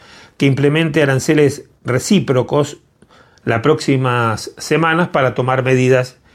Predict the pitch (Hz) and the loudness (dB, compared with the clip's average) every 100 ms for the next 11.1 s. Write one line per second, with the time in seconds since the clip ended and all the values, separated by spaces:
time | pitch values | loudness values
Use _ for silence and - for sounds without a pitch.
0 | _ _ 202 208 165 104 85 - - - | _ _ 2 4 4 2 -2 -8 -10 -12
1 | - - - 156 170 180 - 120 110 - | -16 -20 -8 -6 -6 -8 -6 -4 -4 -6
2 | - 110 110 110 113 113 110 107 101 98 | -4 -2 0 2 2 0 0 -2 -4 -8
3 | - - - - - - - 117 117 113 | -16 -20 -20 -20 -20 -12 -2 2 2 2
4 | 113 135 127 175 165 139 139 156 185 180 | 0 -2 0 0 2 2 2 2 2 2
5 | 135 131 135 131 117 - 117 135 151 185 | 0 -2 -2 -4 -6 -8 -6 -2 2 2
6 | 180 - _ _ 131 143 156 - - _ | 0 -8 _ _ 2 2 2 -4 -20 _
7 | _ - - 240 220 214 226 _ _ _ | _ -20 0 4 6 4 -4 _ _ _
8 | _ - 113 120 120 160 160 151 135 135 | _ -8 -4 -4 -2 -2 -2 0 0 0
9 | 135 143 165 - 147 139 123 - 175 147 | 0 0 0 -2 -2 -2 -4 0 0 0
10 | - 120 - - - 254 294 247 233 240 | 0 -2 -4 -4 2 4 4 2 0 -2